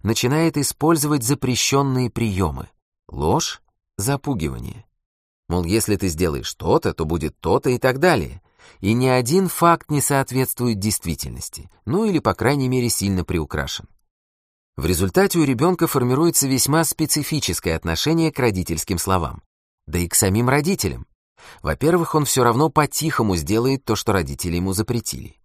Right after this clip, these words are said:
И, разумеется, убедится в том, что их пророчество — банальная липа, а сами они, сами понимаете, кто. Во-вторых, ребёнок в силу особенностей своего мировосприятия по большей части воспринимает подобные пророчества как своего рода угрозу.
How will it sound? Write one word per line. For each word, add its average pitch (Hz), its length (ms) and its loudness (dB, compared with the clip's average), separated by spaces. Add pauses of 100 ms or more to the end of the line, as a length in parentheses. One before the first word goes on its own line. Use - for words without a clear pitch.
(260)
И, 80 80 -4
разумеется, 76 640 -2
убедится 90 680 -2
в - 80 -12
том, 117 220 0
что 135 180 0
их 143 160 0
пророчество — 92 840 0 (240)
банальная 92 760 2
липа, 107 420 -2 (260)
а 87 140 4
сами 175 340 2
они, 67 320 -4 (180)
сами 175 280 2
понимаете, 95 500 0
кто. - 360 -8 (1040)
Во-вторых, 117 440 2
ребёнок 165 400 4
в - 60 -4
силу 165 240 4
особенностей 143 640 2
своего 120 380 0
мировосприятия 107 1040 0 (520)
по 131 120 2
большей 208 320 2
части 214 340 0
воспринимает 160 640 2
подобные 135 480 2
пророчества 135 720 2
как 120 180 0
своего 98 360 2
рода 120 400 2
угрозу. 127 600 -2